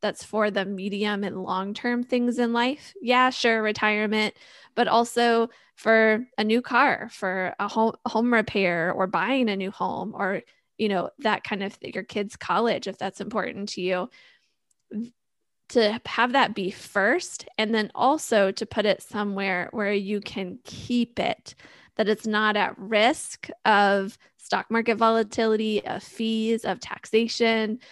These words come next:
all the things that could eat away at true uninterrupted compound interest. That, um, there's only a few things that actually do that. And, um, so kind of those two things, like, if you start with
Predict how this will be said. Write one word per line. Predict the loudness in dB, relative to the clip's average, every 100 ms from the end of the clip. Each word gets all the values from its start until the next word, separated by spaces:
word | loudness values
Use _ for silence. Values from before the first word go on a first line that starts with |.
| -20 2
all | 6 6
the | 6
things | 4 2 2
that | -2 -2
could | -4 -2
eat | 0 0
away | 0 0 0
at | 0 -4 _ -10
true | -10 -4 0 2 4 2 -2 -6 _ -2
uninterrupted | 0 2 2 2 2 -2 -4
compound | -4 -6 -4 -4 -4
interest. | -2 -2 -2 -4 -12 -20 -20 -20 _ _
That, | 0 4 4 2 _ _ -20 -6 -2
um, | 0 0 -2 -8 -12 _
there's | 0 2
only | 4 4 2
a | 2
few | -2 -2
things | -2 -2
that | -2
actually | -2 -4 -4 -4
do | -4 -4 -2
that. | -2 -4 -10 -20 -20 _ -4
And, | 0 0 -2 -4 -8 -6
um, | -4 -4 -6 -12 -14 _ _ _ _ _ -20 -14
so | 0 4 4 2 -2 -10 _ _ _ -14
kind | -4 -2
of | -2 2
those | 2 2
two | -2 0
things, | 0 0
like, | 0 -2 -4 _
if | -4 -2
you | 0 2 2
start | 0 0 4 4 2 0
with | 2 2 -2